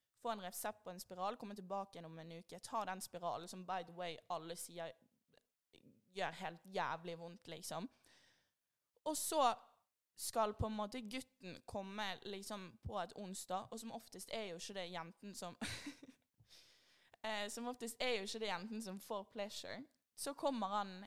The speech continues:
inn i deg, liksom, og så drar han igjen,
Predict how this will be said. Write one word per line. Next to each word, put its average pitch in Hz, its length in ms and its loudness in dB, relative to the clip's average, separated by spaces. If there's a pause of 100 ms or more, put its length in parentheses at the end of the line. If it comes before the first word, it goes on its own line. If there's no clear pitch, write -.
inn 190 200 -4
i 202 60 -2
deg, 185 200 2
liksom, 180 420 -2 (580)
og 285 120 4
så 277 180 4 (160)
drar 226 400 10
han 170 100 0
igjen, 175 220 4